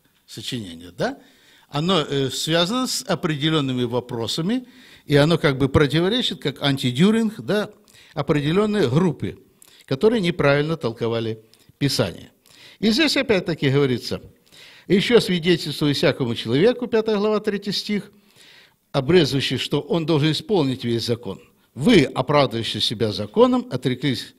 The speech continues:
остались без благодати, отпали от благодати. А мы духом ожидаем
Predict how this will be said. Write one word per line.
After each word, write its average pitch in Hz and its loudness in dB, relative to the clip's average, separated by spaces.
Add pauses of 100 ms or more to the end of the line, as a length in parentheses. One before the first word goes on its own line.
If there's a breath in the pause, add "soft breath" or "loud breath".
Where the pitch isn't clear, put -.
(140)
остались 131 2
без 113 -2
благодати, 165 0 (180 loud breath)
отпали 175 0
от 131 -6
благодати. 127 -2 (400 soft breath)
А 226 2
мы 294 2
духом 135 -2
ожидаем 180 0